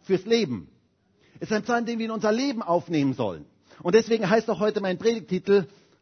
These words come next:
Ein Psalm fürs Leben. Teil eins. Teil eins deswegen, weil nächste Woche Teil zwei kommt. Und dieser Psalm ist ein Psalm, den wir in unser Leben aufnehmen sollen. Und ich möchte uns alle ermutigen, heute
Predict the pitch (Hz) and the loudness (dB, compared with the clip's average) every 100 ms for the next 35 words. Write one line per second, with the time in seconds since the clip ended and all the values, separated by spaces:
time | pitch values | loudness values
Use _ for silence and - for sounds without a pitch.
0 | _ 147 156 170 180 185 160 165 143 117 | _ -4 -2 0 0 0 -4 -6 -4 -6
1 | 87 71 _ _ _ _ _ 143 147 120 | -6 -14 _ _ _ _ _ 0 0 -2
2 | 98 82 - _ _ _ _ _ _ - | -8 -10 -20 _ _ _ _ _ _ -2
3 | 160 170 180 254 - 220 220 175 160 220 | 0 2 0 -2 0 0 2 -4 -2 -6
4 | 190 - 156 170 156 190 170 160 156 151 | -10 -2 0 0 -4 -4 -4 -4 -4 -4
5 | 156 131 131 98 85 _ _ _ _ _ | 0 -2 -2 -10 -12 _ _ _ _ _
6 | _ _ _ _ _ _ _ 190 233 226 | _ _ _ _ _ _ _ -2 2 2
7 | 226 233 247 262 233 226 - 226 247 240 | 4 2 4 2 2 0 2 4 4 0
8 | 240 226 220 262 277 254 233 247 262 214 | 0 0 -2 -2 0 2 2 0 -4 -6
9 | - 262 247 214 185 175 160 151 143 135 | -2 -2 -2 -6 -4 -2 -2 -2 0 0
10 | 120 110 175 214 233 247 233 214 - 254 | 0 -4 -8 -4 -2 -2 -4 -6 0 2
11 | 254 208 202 254 269 220 196 170 214 226 | 2 2 0 0 0 -4 -2 4 4 6
12 | 220 | 2